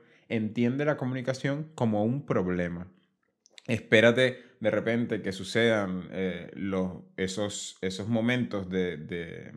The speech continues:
de pain, ¿no? De cuando alguien te viene con ciertas dudas, Y igual que las abstracciones que hacemos en código, es como que, mira, ya esto me ha venido dos veces, ¿qué abstracción puedo colocar para que esta comunicación sea mucho más fluida?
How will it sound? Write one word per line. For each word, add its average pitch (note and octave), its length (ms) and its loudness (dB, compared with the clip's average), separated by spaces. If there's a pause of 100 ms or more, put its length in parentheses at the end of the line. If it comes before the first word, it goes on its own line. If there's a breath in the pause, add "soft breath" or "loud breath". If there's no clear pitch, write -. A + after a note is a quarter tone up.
(460)
de F2 200 -6
pain, B2+ 640 4
¿no? B2 260 -2
De G#2 200 -4
cuando F#2+ 260 2
alguien F#2+ 300 0
te G#2+ 80 -2
viene G#2+ 200 -2
con G2 140 -4
ciertas G#2 340 -4
dudas, B2+ 340 2 (720 loud breath)
Y G#2 440 4
igual G2+ 340 4
que A#2+ 80 -2
las A#2+ 140 2
abstracciones G#2+ 560 -4
que A#2 40 -4
hacemos A2 360 -2
en F#2+ 100 0
código, A2+ 440 0
es G2 100 -6
como A#2+ 200 -2
que, F#2+ 120 -2
mira, G#2 240 0
ya F2 200 0
esto F#2 160 -4
me A#2 120 0
ha - 20 2
venido A2 240 2
dos A2+ 100 0
veces, A2+ 440 -2
¿qué G#2 100 2
abstracción A2 720 0
puedo G#2+ 340 2
colocar A#2 540 2 (320 loud breath)
para F#2 220 0
que F#2 60 -4
esta F#2 200 -4
comunicación A2 880 -2
sea F#2+ 640 2
mucho F#2+ 340 -2
más F2+ 140 -4
fluida? F#2 420 0